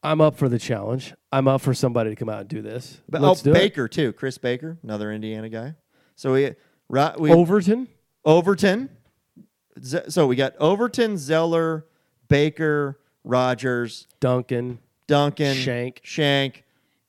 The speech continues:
Speaker 2: Come on out. Let's go. Let's do a charity round. Uh, anywhere in Indy. I don't care where it is. We'll, we'll go out to Brickyard. We'll do whatever. We can go. We can play here at Chatham. Love to host you. Be fantastic.
Speaker 1: I'll reach
Speaker 2: But
Speaker 1: out.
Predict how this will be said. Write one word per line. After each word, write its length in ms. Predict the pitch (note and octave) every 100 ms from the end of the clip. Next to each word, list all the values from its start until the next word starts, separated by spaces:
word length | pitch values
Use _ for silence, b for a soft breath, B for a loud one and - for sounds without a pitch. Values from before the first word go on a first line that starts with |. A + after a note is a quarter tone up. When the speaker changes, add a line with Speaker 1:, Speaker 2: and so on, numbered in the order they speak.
| _ _ _ _
Speaker 2:
Come 200 | F3 E3
on 160 | F3+ E3+
out. 340 | C#3+ C#3+ - -
Let's 220 | C#3+ -
go. 260 | D#3 C#3+
Let's 180 | C#3 C3
do 100 | -
a 60 | B2+
charity 440 | - D3 C#3 C#3+
round. 560 | C3 C3+ C3 C3 C3 -
Uh, 80 | - -
anywhere 400 | - A#3 C#4 F3+
in 60 | C#3
Indy. 320 | A2+ G2+ G2+
I 80 | D#3
don't 140 | G3
care 160 | - G#2
where 140 | F#2+
it 60 | F2
is. 300 | E2+ B2 - _ -
We'll, 200 | C3+ -
we'll 140 | C#3
go 120 | C3+ D3+
out 120 | D3
to 120 | A#2+
Brickyard. 840 | G2 _ C3+ B2+ C#3+ C3 C3 C3 B2+ -
We'll 100 | A#2+
do 160 | A#2
whatever. 340 | C#3+ C#3 A2 E2+ _ _ _ _ _ _ _ _ -
We 160 | B2+
can 60 | A#2
go. 180 | B2 A#2+
We 100 | B2
can 80 | G#2
play 160 | B2
here 100 | A#2
at 60 | B2
Chatham. 460 | - A2+ A2+ A#2+ A#2+
Love 240 | - A2+ G#2+
to 60 |
host 300 | A2+ A#2 A2
you. 220 | A#2+ A2+ B2+ -
Be 100 | A#2
fantastic. 840 | - A2+ G#2 A#2 G#2 - A2 - _ _ _ _ _ _ _ _
Speaker 1:
I'll 60 | E3+
reach 160 | B3+ A#3+
Speaker 2:
But 120 | A2+
Speaker 1:
out. 200 | A2